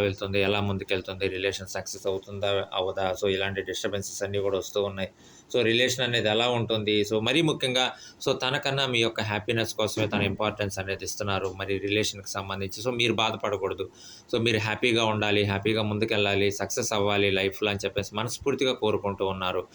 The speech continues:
So తన మనసు ఎంత బాధపడ్డా సరే, తన మనసుకి ఎన్ని గాయాలైనా సరే, సరే మరీ ముఖ్యంగా రిలేషన్‌కి సంబంధించి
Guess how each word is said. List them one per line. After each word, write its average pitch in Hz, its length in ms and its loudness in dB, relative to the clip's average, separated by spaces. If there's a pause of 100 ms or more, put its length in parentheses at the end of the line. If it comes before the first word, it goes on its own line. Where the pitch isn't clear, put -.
(320)
So 151 80 2 (100)
తన 143 100 2 (100)
మనసు 139 320 2 (880)
ఎంత 127 220 0
బాధపడ్డా 123 520 2
సరే, 107 160 4 (100)
తన 104 180 -2
మనసుకి 104 300 -2
ఎన్ని 107 200 0
గాయాలైనా 104 580 4
సరే, 104 180 4 (440)
సరే 123 160 2 (120)
మరీ 110 180 4
ముఖ్యంగా 110 360 0
రిలేషన్‌కి 123 500 0
సంబంధించి 104 460 -2